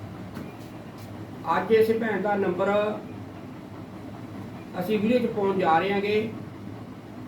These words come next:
ਪਹਿਲਾਂ ਜਿੱਤੇ ਆਏ ਸੀ, ਉਹਦੇ ਇਹਨਾਂ ਦਾ ਮੋਬਾਈਲ ਖਰਾਬ ਸੀਗਾ। ਨੰਬਰ ਇਹਨਾਂ ਕੋਲ ਹੁਣ ਹੈ।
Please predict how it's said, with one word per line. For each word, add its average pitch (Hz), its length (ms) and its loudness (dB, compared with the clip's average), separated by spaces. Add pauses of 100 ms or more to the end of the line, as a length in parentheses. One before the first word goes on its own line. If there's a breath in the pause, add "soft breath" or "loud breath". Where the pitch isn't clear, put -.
(460)
ਪਹਿਲਾਂ 226 280 4
ਜਿੱਤੇ 220 260 2
ਆਏ 208 220 4
ਸੀ, 208 120 6
ਉਹਦੇ 208 200 6
ਇਹਨਾਂ 214 280 4
ਦਾ 214 100 0
ਮੋਬਾਈਲ 190 480 0
ਖਰਾਬ 165 340 0
ਸੀਗਾ। 202 380 2 (600)
ਨੰਬਰ 208 500 0 (420)
ਇਹਨਾਂ 208 240 2
ਕੋਲ 214 200 4
ਹੁਣ 185 200 0
ਹੈ। 180 460 0